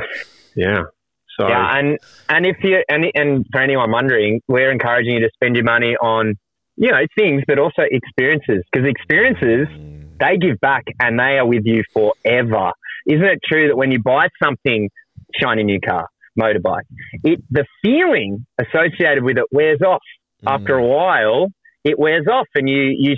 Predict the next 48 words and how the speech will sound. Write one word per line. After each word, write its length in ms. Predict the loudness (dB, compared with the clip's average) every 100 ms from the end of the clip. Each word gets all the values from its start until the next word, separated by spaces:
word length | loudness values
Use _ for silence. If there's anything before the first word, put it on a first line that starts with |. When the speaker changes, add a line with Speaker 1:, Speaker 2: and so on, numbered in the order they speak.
| 0
Speaker 2:
suddenly 300 | 0 0 0
are 60 |
driving 340 | 0 0 0 0
that 140 | -2 -2
car 160 | -2 0
every 220 | 0 0
day, 260 | 0 2 0
and 80 | 0
it 60 |
means 300 | -2 0 0 0
very 200 | 0 2
little 220 | 0 0 0
to 60 |
you 140 | 0 0
anymore. 380 | 0 -2 -4 -6 _ _ -20 _
You 80 | -2
know, 80 | 0
there, 180 | 0 0 -2
for 100 | -2
a 60 |
long 340 | 0 0 0 0
time, 320 | 0 0 -2 0
while 180 | 0 2
you're 240 | 2 2 2
waiting 300 | 0 0 0
and 100 | -2 -2
saving 400 | -2 0 0 -2 -2
for 180 | 0 2
it, 60 | 0
it 80 |
meant 240 | -2 -4 -4 -4
so 120 | 0
much, 280 | 0 0 -2
the 120 | -2 -2
anticipation, 880 | -4 -6 -4 0 0 0 -2 -4 -6 -14 -8 -2
you 120 | 0
get 280 | 0 0 2
it, 180 | 0 -4 _ _ -8 -2
and 140 | 0
after 260 | -2 -2 -2
a 60 |
month 280 | 0 0 0
or 60 | -2 0
two, 340 | 2 2 0 -4 _ _ _ _ _ _ -2
as 120 | -2 -2
the 200 | -2 -2 -2
new 240 | 0 0
car 300 | 0 -2 -2